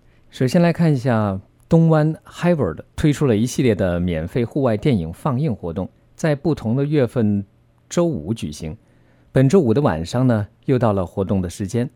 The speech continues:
也欢迎大家全家出动啊，来到公园里欣赏老少皆宜的精彩电影。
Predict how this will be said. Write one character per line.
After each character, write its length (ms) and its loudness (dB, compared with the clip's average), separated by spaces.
也 160 2
欢 220 2
迎 100 4
大 160 0
家 220 0
全 260 -2
家 180 -2
出 200 -6
动 200 0
啊， 200 -8
来 120 -4
到 160 -2
公 200 0
园 160 4
里 100 0
欣 260 -2
赏 280 -2
老 200 -4
少 220 -4
皆 220 -2
宜 100 0
的 180 -2
精 300 -2
彩 220 -8
电 200 -2
影。 160 -6